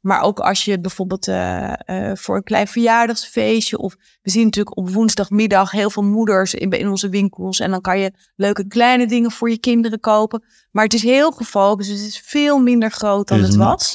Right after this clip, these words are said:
Speaker 2: Ja.
Speaker 1: Eh, en die ruimte benutten we weer voor andere dingen.
Speaker 2: Ja.
Speaker 1: Dus, eh, we hebben, we doen veel meer op het gebied van woonaccessoires. Eh, en we zijn natuurlijk heel erg gegroeid door ons eigen merk.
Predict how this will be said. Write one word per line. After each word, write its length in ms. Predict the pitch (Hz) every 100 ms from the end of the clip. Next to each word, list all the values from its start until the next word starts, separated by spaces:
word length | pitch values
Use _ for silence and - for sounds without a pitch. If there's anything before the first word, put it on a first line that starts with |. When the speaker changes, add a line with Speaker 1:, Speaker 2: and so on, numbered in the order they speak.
| 110
Speaker 2:
Ja. 180 | 101 - _
Speaker 1:
Eh, 220 | 214 220
en 100 | 226
die 160 | 240 226
ruimte 400 | 226 247 254 190
benutten 420 | 208 208 196 190
we 140 | 180
weer 240 | 180 185 180
voor 140 | 196
andere 300 | 190 247 339
dingen. 340 | 226 202 98 107
Speaker 2:
Ja. 80 | 202
Speaker 1:
Dus, 140 | -
eh, 100 | 202
we 60 | 202
hebben, 340 | 196 196 180
we 80 | 190
doen 160 | 202
veel 260 | 196 247 240
meer 120 | 220
op 100 | 190
het 80 | -
gebied 300 | - 190 202
van 300 | - 185 185 - _ _
woonaccessoires. 1400 | - 202 220 214 214 240 226 - 208 214 214 233 - - _ _ _ _ - _
Eh, 180 | - 196 190
en 180 | -
we 80 | 262
zijn 180 | 233 214
natuurlijk 260 | 202 202 240
heel 120 | 254
erg 140 | 220
gegroeid 300 | 220 - 247
door 100 | 214
ons 140 | 202 -
eigen 320 | 220 214 208
merk. 320 | 220 - -